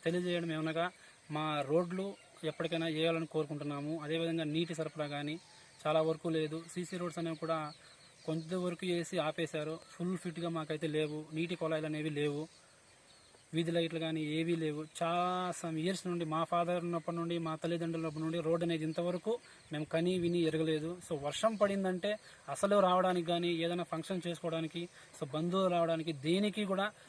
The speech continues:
అవైలబిలిటీ అనేది లేకుండా పోయింది. So, దయచేసి ఇది నాయకుల దృష్టి వరకు వెళ్ళాలి, కంపల్సరీగా మాకు సహాయ సహకారం అందాలని కోరుకుంటున్నాం.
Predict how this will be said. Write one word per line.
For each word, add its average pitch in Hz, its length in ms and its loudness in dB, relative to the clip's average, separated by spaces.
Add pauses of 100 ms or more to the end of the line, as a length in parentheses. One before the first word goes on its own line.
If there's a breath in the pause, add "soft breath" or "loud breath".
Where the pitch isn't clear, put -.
(120)
అవైలబిలిటీ 170 360 6
అనేది 175 140 4
లేకుండా 156 280 2
పోయింది. 151 360 -4 (120)
So, 147 80 -2
దయచేసి 190 680 0 (460 loud breath)
ఇది 147 80 0
నాయకుల 170 320 4
దృష్టి 170 220 -4
వరకు 175 180 0
వెళ్ళాలి, 165 500 2 (300)
కంపల్సరీగా 170 460 0
మాకు 160 400 -4
సహాయ 165 360 2
సహకారం 151 300 -2
అందాలని 156 300 0
కోరుకుంటున్నాం. 147 540 -4